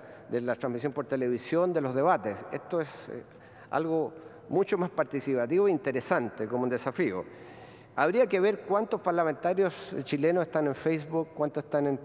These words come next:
en Twitter. Eh, miré por ahí en, en el,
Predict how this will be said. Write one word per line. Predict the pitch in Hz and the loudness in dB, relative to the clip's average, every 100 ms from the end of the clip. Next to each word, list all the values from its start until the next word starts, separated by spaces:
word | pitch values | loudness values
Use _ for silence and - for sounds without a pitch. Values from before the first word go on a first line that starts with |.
| - | -4
en | 117 117 | -2 0
Twitter. | 160 139 147 147 - - - - - | 0 2 0 -2 -10 -16 -18 -12 -4
Eh, | 113 - - - - | -4 -4 -18 -18 -4
miré | 117 117 110 110 123 131 180 165 | 0 0 0 0 2 2 0 0
por | 151 | 0
ahí | 139 156 196 180 135 117 - | 2 0 0 0 -2 -6 -10
en, | 110 110 107 | -8 -6 -6
en | - 123 | -2 0
el, | 120 113 | 0 -2